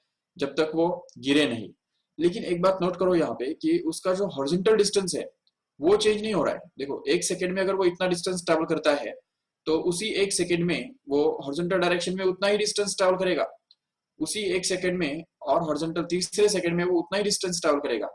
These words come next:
और एक second में वो horizontally उतना ही distance travel करेगा। तो ये होता है, हम देख सकते हैं कि हॉरिजॉन्टल डायरेक्शन में it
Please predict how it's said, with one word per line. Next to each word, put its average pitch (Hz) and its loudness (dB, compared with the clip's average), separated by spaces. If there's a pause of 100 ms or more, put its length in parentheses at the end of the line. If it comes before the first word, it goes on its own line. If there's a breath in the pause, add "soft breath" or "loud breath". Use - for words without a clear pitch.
(460)
और 170 2
एक 180 -2
second 170 -2
में 170 0
वो 170 0
horizontally 156 0
उतना 175 -4
ही 185 2
distance 170 0
travel 135 2
करेगा। 117 -4 (500)
तो 139 -2
ये 139 2
होता 160 0
है, 135 -2 (140)
हम 135 -12
देख 147 2
सकते 156 -6
हैं 160 -2
कि 165 -8
हॉरिजॉन्टल 165 0
डायरेक्शन 180 0
में 151 -6 (400)
it 143 0